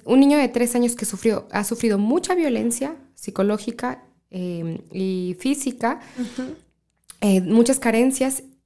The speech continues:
Speaker 1: y la comparación de un niño de tres años que vive una crianza respetuosa, saludable, con límites.
Speaker 2: Ujú.
Speaker 1: Si, si observaras la impresionante diferencia, o sea, el cerebro del niño que ha sufrido violencia está súper chiquito. Muchas partes que deberían de estar ya más,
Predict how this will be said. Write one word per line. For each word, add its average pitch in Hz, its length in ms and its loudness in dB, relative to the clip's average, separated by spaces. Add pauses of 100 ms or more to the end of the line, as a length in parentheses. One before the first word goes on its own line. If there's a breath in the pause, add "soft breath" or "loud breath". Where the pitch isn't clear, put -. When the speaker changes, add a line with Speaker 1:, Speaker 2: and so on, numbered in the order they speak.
Speaker 1:
y 294 500 0
la 214 120 -6
comparación 214 540 -2
de 233 140 4
un 233 60 4
niño 220 180 2
de 202 120 -2
tres 220 200 -8
años 233 280 -4
que - 120 -8
vive 196 320 -2
una 196 240 -6
crianza 190 600 -6
respetuosa, 220 600 -4
saludable, 214 640 -2
con 185 200 -4
límites. 262 480 -2
Speaker 2:
Ujú. - 520 -20
Speaker 1:
Si, - 320 -6
si 240 540 2
observaras 285 840 -4 (580)
la 247 180 2
impresionante 240 1160 2
diferencia, 240 600 0 (220 loud breath)
o - 20 -20
sea, 226 100 -2
el 226 60 2
cerebro 247 340 4
del 254 160 2
niño 240 200 2
que 208 160 -2
ha 214 80 -2
sufrido 240 360 -2
violencia 220 480 -2 (260 loud breath)
está 240 220 -2
súper 302 420 -2
chiquito. 262 460 -4
Muchas 269 400 2
partes 269 520 -4
que 226 120 0
deberían 214 400 2
de 277 60 0
estar 254 240 -2
ya 220 140 0
más, 240 260 -2